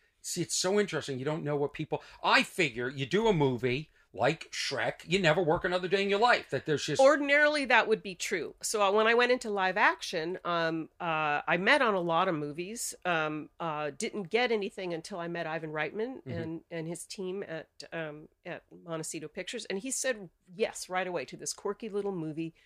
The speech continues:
Speaker 2: a script I'd been sent called Ticket to Ride. And it was so similar to my family. It was just this quirky-ass family,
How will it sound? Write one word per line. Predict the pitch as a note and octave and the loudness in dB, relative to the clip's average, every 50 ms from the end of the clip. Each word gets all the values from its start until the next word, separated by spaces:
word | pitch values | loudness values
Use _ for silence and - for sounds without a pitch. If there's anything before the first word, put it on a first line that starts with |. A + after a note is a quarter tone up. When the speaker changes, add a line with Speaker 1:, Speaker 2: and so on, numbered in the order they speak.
| _ _ _ | _ _ _
Speaker 2:
a | F#3 | -8
script | F3 - - G3+ F#3+ - - | -8 -2 -2 -2 -2 -2 -2
I'd | F#3+ G3+ G3+ | -2 -2 -2
been | - G#3 A3+ A3 | -2 -6 -6 -6
sent | - - E3 D#3+ D#3+ D#3+ - _ _ _ _ _ _ _ _ _ _ | -4 -2 -2 -2 -4 -6 -8 _ _ _ _ _ _ _ _ _ _
called | - F3 E3 D#3+ - | -2 -2 -2 -2 -4
Ticket | - - - - | -8 -10 -10 -10
to | - G#3 | -12 -12
Ride. | F#3+ E3+ D#3+ C#3+ C#3+ C#3 D3+ D#3 D#3 - _ _ _ _ _ _ _ _ | -8 -8 -6 -6 -4 -6 -6 -8 -10 -12 _ _ _ _ _ _ _ _
And | - F#3 F3 E3+ E3+ E3+ E3 - - | 0 2 4 4 4 2 2 2 4
it | G#3 G3+ - | 4 4 6
was | G#3 G#3 | 4 2
so | - - - C#4 C#4+ | 2 2 4 2 2
similar | C#4+ - - - B3 A3+ G3+ G3+ F#3+ | 2 0 2 2 2 2 2 0 -2
to | E3+ E3 | -2 -2
my | D#3+ E3 D#3+ D#3+ | -2 -2 -4 -4
family. | D#3 - - E3+ D#3+ D#3+ D3+ C#3 - - - - | -4 -6 -6 -6 -6 -6 -6 -10 -12 -14 -14 -12
It | E3 | -10
was | D#3+ E3+ - | -10 -10 -10
just | - F3+ - - | -12 -14 -14 -14
this | - E3+ - - _ _ _ _ _ _ | -16 -18 -18 -20 _ _ _ _ _ _
quirky-ass | - C4 A#3 A3+ - B3+ A3+ G3+ F#3+ F#3 F#3 F3+ - - | -2 -2 -2 0 -2 -4 -4 -2 -2 -2 -2 -4 -6 -8
family, | - F3+ F3 F3 F3 E3+ F3 F3 F3 E3+ E3 D#3+ - | -6 -4 -4 -2 -2 -2 -2 -4 -4 -4 -6 -8 -10